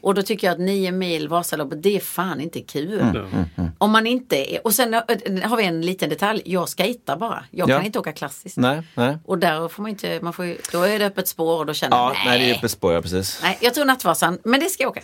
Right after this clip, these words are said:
Speaker 2: För Nattvasan, där får man väl skejta.
Speaker 1: Ja, det är
Speaker 2: Mm.
Speaker 1: därför jag åker där.
Speaker 2: Ja, precis. Ja.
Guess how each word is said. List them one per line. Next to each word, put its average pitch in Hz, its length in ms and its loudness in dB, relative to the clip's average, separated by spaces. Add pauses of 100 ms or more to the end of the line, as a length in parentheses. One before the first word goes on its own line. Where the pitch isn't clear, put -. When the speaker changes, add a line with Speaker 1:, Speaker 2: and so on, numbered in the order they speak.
(140)
Speaker 2:
För 147 180 4
Nattvasan, 165 760 0
där 165 200 4
får 156 140 0
man 117 160 2
väl 156 120 -2
skejta. 139 400 -4 (100)
Speaker 1:
Ja, 165 180 6 (340)
det - 60 0
är - 40 2
Speaker 2:
Mm. 170 120 4
Speaker 1:
därför - 160 -6
jag - 120 -4
åker - 160 -10
där. 143 80 0
Speaker 2:
Ja, 82 180 2
precis. - 360 -12
Ja. - 120 -2